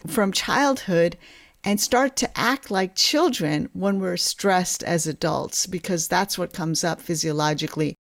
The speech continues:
And when that happens, you lose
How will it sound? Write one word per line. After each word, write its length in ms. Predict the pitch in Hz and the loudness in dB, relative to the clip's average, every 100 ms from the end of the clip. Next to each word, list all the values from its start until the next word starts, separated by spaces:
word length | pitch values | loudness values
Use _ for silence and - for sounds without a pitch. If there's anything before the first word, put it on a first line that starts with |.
| _ | _
And 140 | - 196 | 0 2
when 120 | 196 | 4
that 200 | 214 269 | 2 2
happens, 500 | 269 240 208 185 - - - - | 2 0 0 0 -2 -8 -20 -6
you 360 | 208 247 294 330 | 2 4 4 2
lose 600 | 196 208 262 285 226 | 0 2 4 4 2